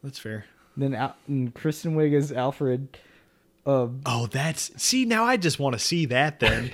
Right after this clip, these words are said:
Speaker 2: <laughs>
Speaker 1: That'd be great. She has, like, a British accent. Um,
Speaker 2: He's like, "Uh, hello, I'm,
Speaker 1: Hello,
Speaker 2: I'm, I'm,
Speaker 1: um,
Speaker 2: um, Alfreda."
Speaker 1: Br-, what would her name be? Something
Speaker 2: Alfreda.
Speaker 1: Wayne? Brenda Wayne?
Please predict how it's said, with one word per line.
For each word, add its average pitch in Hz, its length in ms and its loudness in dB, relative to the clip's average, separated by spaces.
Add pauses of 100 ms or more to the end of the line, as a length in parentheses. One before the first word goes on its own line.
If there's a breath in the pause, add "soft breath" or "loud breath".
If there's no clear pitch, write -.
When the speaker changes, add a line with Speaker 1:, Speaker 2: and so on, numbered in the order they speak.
(120)
Speaker 2:
<laughs> - 140 -18
Speaker 1:
That'd 214 180 6
be 170 140 6
great. 156 340 8
She 151 80 4
has, 151 120 8
like, 147 100 4
a 131 60 0
British 120 380 0
accent. 127 500 -2 (500 loud breath)
Um, 117 540 4 (220)
Speaker 2:
He's 147 120 -4
like, 120 180 0 (100)
"Uh, 147 200 0 (560)
hello, 185 320 4 (180)
I'm, 185 220 0
Speaker 1:
Hello, 180 180 0
Speaker 2:
I'm, 208 180 -4
I'm, 220 140 -4
Speaker 1:
um, 214 100 0
Speaker 2:
um, 214 360 -2 (260)
Alfreda." 220 380 4
Speaker 1:
Br-, - 840 -2
what 160 100 0
would 208 80 0
her 160 120 4
name 127 320 -2
be? 104 300 -4
Something 143 340 2
Speaker 2:
Alfreda. 127 120 4
Speaker 1:
Wayne? 127 380 0 (300)
Brenda 127 400 2
Wayne? 120 480 -2